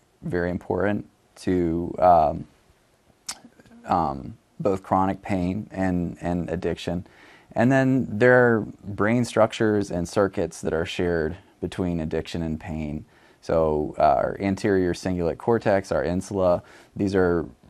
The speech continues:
um, important, very intriguingly, both for, uh, chronic pain and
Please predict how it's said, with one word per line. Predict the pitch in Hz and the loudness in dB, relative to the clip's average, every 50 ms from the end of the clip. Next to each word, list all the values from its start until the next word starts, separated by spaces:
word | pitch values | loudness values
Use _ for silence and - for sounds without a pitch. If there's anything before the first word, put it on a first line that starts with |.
| _ - | _ -2
um, | 92 80 76 71 67 65 62 62 - - _ _ _ _ _ _ _ - 80 78 _ - | 0 0 0 -2 -4 -6 -10 -10 -12 -16 _ _ _ _ _ _ _ -20 -20 -20 _ -8
important, | 92 98 92 - - 117 101 101 104 98 - - - _ | -6 -6 -2 2 4 4 4 4 2 0 -2 -6 -12 _
very | - - 95 90 95 92 104 110 110 107 | -16 -14 -12 -8 -4 0 0 2 2 0
intriguingly, | 98 - 98 95 95 98 95 92 90 92 - | 0 -2 -2 -2 0 0 -2 -2 -2 -4 -4
both | - 98 98 98 98 95 | -4 -2 0 0 0 0
for, | - - - 98 92 90 87 87 87 - - - - - - _ _ - | -2 -2 0 2 2 4 2 2 0 -2 -6 -12 -20 -20 -20 _ _ -6
uh, | - 78 78 71 67 67 69 - - - _ _ | -4 -2 0 0 0 -2 -4 -6 -10 -16 _ _
chronic | - 117 107 107 107 90 - | 2 4 4 4 4 0 -4
pain | - - 98 98 104 117 123 131 127 - - | -6 -4 -2 0 0 2 0 0 -2 -4 -6
and | 95 101 110 120 127 131 135 135 131 | -4 0 2 2 2 2 2 0 -2